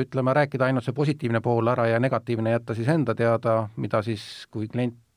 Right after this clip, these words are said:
äh, tahab juba otse sõlmides osaks saada, et räägitakse see positiivne pool ära, aga negatiivse jäetakse mainimata.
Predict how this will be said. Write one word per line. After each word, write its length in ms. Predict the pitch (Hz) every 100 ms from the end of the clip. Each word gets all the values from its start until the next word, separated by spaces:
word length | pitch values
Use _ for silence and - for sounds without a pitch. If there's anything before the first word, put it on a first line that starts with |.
| _ 123
äh, 240 | 110 107 110 _ _
tahab 300 | 139 123 113
juba 160 | 117 120 139
otse 160 | 117
sõlmides 460 | 120 117 110 113 104 - - - _ - _ _ _ _ _ _ - _
osaks 340 | 139 139 - -
saada, 360 | 117 110 107 107 _ _ _ -
et 160 | 120 123
räägitakse 400 | 110 110 107 110
see 100 | 110
positiivne 420 | 143 135 120 110
pool 220 | 117 113 117
ära, 160 | 110 107
aga 120 | -
negatiivse 480 | 123 107 127 113 113
jäetakse 320 | 110 - 156
mainimata. 580 | 185 117 117 120 113